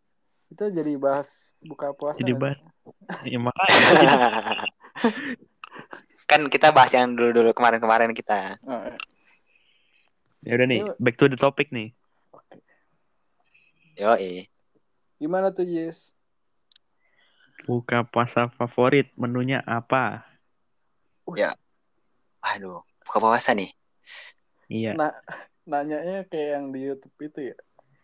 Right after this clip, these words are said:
Speaker 1: Kayak
Speaker 3: <laughs>
Speaker 1: diambil kertas, terus ada pertanyaan gitu. Waduh, pada nggak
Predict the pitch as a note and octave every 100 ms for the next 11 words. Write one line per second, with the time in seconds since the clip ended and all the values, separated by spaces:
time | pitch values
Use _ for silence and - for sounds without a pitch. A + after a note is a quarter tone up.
0 | _ - - - - - G3 D3 C#3+ D3
1 | D3 C#3+ C#3+ - D3+ D#3 - D3+ - -
2 | _ - - C3+ C3+ C3 C#3 C#3 C#3+ C#3
3 | D3 D3+ D#3 D#3 C#3+ D3 E3+ _ - -
4 | - - _ _ _ _ _ _ _ _
5 | _ - D3+ D3 C3 A#2+ A2+ A#2